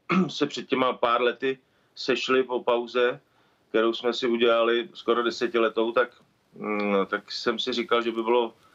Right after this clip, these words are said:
eh, že je nutný vlastně, aby jsme udělali nějakou desku a, a udělali jsme, eh, desku Evolucie, z který vlastně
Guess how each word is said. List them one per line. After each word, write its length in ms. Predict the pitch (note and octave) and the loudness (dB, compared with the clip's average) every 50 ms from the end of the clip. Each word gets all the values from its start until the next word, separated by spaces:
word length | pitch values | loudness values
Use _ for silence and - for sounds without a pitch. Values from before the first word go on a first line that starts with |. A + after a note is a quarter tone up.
| - - _ _ _ - | -20 -20 _ _ _ 0
eh, 600 | G2 G2 G2+ G2 G2 G2 G2 F#2+ G2 G2 F#2+ F#2 - _ | 2 2 4 4 4 4 4 2 0 0 -2 -4 -8 _
že 200 | - F2 - B2+ | -12 0 2 2
je 60 | B2+ C3 | 2 2
nutný 420 | C3+ C3 A#2+ - - B2+ C3 B2+ | 0 -4 -6 -4 -2 0 2 2
vlastně, 260 | B2 A#2+ - - C3 | 2 0 0 2 0
aby 160 | A#2+ A#2 A#2 | 0 0 0
jsme 120 | A2+ - A#2+ | -2 0 0
udělali 280 | A2+ A2+ A#2+ A#2 A#2+ | 2 2 2 2 2
nějakou 340 | A#2+ A#2+ A2 G2+ - A#2+ B2 | 2 0 0 0 -2 -6 -2
desku 400 | A#2 G#2+ G#2 - - - A#2+ A#2+ | -2 -4 -4 -6 -4 0 2 4
a, 180 | A#2 A#2 G#2+ - - - | 4 2 0 -4 -6 -2
a 240 | - G#2 G2 F#2+ G2 | 0 2 2 2 0
udělali 400 | F2 F#2+ G2+ G#2+ G#2+ G#2+ G#2+ G#2+ | -2 -2 0 2 2 2 0 -2
jsme, 280 | - - A#2 A2+ A2+ A2 | -4 -2 -2 -2 -2 -4
eh, 1200 | _ _ _ _ _ _ _ _ _ _ _ - F#2+ G2 F#2+ F#2+ F#2+ F#2 F#2 F#2 F#2 F#2 F2+ F2 | _ _ _ _ _ _ _ _ _ _ _ -2 0 0 2 0 0 0 0 0 0 0 0 0
desku 320 | G2+ G2 - - - C3+ | -2 -4 -2 0 2 2
Evolucie, 920 | B2 A2+ G#2+ A2+ A2+ A#2 A2+ - - B2 A#2+ A2+ A2+ A2 A2 A2+ A#2 B2+ - _ _ _ _ _ _ _ _ _ _ _ _ | 2 4 4 4 2 2 0 2 2 2 4 4 4 4 4 2 0 -6 -14 _ _ _ _ _ _ _ _ _ _ _ _
z 120 | - - - | -12 -12 -2
který 380 | - A#2+ A2+ A#2 A#2 A2+ A2+ | 0 0 2 2 -2 -2 -4
vlastně 500 | - - D#2 G2 G#2 - G2+ A#2 A2 F#2+ | -6 -4 -2 -2 -2 0 0 0 0 0